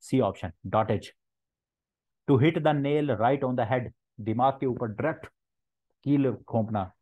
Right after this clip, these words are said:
सा-, सही काम करना। To do the right thing, ठीक है, to do the right thing जो सा है ये आपका क्या होता है? ये ईडीएम है जी आपका। To set one's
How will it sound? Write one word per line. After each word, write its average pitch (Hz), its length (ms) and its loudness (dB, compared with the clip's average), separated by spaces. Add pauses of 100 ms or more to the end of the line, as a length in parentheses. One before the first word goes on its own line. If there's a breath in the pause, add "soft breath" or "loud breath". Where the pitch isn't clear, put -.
सा-, 127 300 2
सही 160 220 2
काम 127 220 0
करना। 95 260 -4 (360)
To 123 100 4
do 117 220 4
the 143 180 4
right 123 240 2
thing, 101 200 -4
ठीक - 400 -14
है, 127 80 -6 (240)
to 113 60 0
do 113 140 2
the 123 140 2
right 120 200 2
thing 123 220 -2
जो 107 160 -2
सा 107 100 -2
है 107 140 0
ये 110 60 0
आपका 101 260 -2
क्या 107 160 -2
होता 104 200 -2
है? 139 80 -4 (280)
ये 123 80 0
ईडीएम 123 340 2
है 92 60 -2
जी 95 140 -6
आपका। 87 300 -8 (600)
To 151 80 4
set 175 260 0
one's 151 300 -2